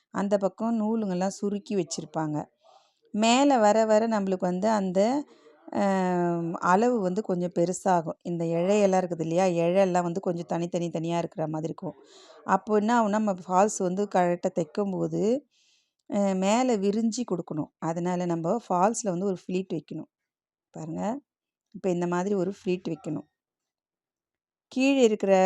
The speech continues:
புடவையோட அளவு கம்மியா இருக்கும். மேல இருக்கிற ஃபால்ஸுக்கு மேல ஒ-, வரும் இல்லையா, சாரியோட இழைகள்,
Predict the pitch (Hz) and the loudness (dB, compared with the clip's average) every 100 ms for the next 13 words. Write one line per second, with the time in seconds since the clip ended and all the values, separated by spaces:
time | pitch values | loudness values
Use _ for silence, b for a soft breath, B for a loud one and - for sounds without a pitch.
0 | 190 190 185 180 202 214 196 180 175 196 | 4 2 2 4 4 4 2 2 2 2
1 | 202 196 175 185 190 170 - 185 226 202 | 0 -2 -2 0 -2 -4 -4 -4 -2 -2
2 | 190 214 226 196 202 175 202 294 _ b | 0 0 0 0 -2 0 0 0 _ b
3 | b b b _ _ - - 196 208 208 | b b b _ _ -20 -4 2 2 2
4 | 196 190 185 202 190 180 170 170 175 185 | -6 -2 -2 0 0 0 -2 -2 -6 -4
5 | 170 180 170 185 175 180 175 185 175 165 | -2 0 0 -2 0 0 0 2 0 0
6 | 170 170 180 185 | 0 0 0 0